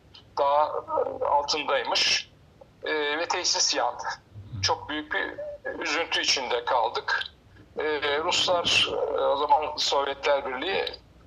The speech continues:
tekrar "Biz bunu tamir ederiz, yaparız." falan diye devreye girdiler.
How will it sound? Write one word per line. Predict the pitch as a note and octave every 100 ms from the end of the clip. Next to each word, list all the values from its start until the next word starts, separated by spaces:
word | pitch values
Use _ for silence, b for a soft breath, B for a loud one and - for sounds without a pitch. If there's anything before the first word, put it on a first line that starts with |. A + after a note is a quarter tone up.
| -
tekrar | F3 E3 E3 F3 - C3+ - - - -
"Biz | -
bunu | C3 F3
tamir | D#3 D3+ D#3
ederiz, | D3+ C3+ D3 D#3+
yaparız." | D#3 D#3 D3+ C#3+ -
falan | C#3 C#3+ C3+
diye | B2 A#2 - -
devreye | - B2+ C3+ B2+ B2+
girdiler. | B2 A#2+ G#2+ A2+ D3 G3+ - -